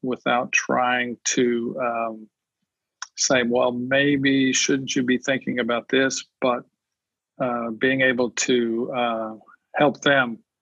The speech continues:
uh, along their own journey as they're, as they are,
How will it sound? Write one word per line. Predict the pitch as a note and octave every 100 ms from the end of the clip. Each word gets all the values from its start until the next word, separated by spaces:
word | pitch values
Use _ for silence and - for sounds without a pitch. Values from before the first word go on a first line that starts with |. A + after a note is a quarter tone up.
| _ _ _ _
uh, | C3
along | B2+ C3 C3 B2 A#2+
their | B2 A#2+
own | A#2 G#2+
journey | A#2+ A2+ G#2+ G#2 _ _ _ -
as | A2
they're, | A#2 A2+ D3+ E3
as | A2+
they | B2 A#2 A2
are, | A2 A2